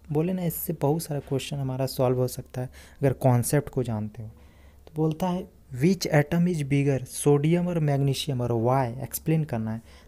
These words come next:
तो देखो, अब पीरियड की बात करें तो पीरियड फिर तो वही बात आ गया ना, अब सोडियम ले लो और फिर यहाँ मैग्नीशियम ले लो। अब ये तो हो गया लेफ्ट साइड, अब इधर जा रहे हैं ना हम लोग राइट साइड, तो राइट साइड में इफेक्टिव न्यूक्लियर चार्ज बढ़ता है, तो definitely उसका रेडियाई घटता जाएगा राइट साइड जाएंगे जैसे।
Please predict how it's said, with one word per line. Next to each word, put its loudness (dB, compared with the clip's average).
तो -4
देखो, -4
अब -6
पीरियड 2
की -4
बात 0
करें -2
तो -20
पीरियड 0
फिर -4
तो -2
वही 2
बात 0
आ 2
गया -2
ना, -6
अब -8
सोडियम -2
ले 0
लो -4
और -4
फिर -6
यहाँ -4
मैग्नीशियम -4
ले -6
लो। -10
अब -8
ये -2
तो -6
हो -2
गया -2
लेफ्ट -2
साइड, -6
अब -6
इधर -4
जा -4
रहे -4
हैं -4
ना -4
हम -4
लोग -2
राइट 0
साइड, -4
तो -4
राइट 2
साइड 0
में 2
इफेक्टिव -2
न्यूक्लियर 0
चार्ज -6
बढ़ता -2
है, -4
तो -6
definitely -2
उसका -6
रेडियाई -2
घटता -2
जाएगा 0
राइट -6
साइड -4
जाएंगे -4
जैसे। -10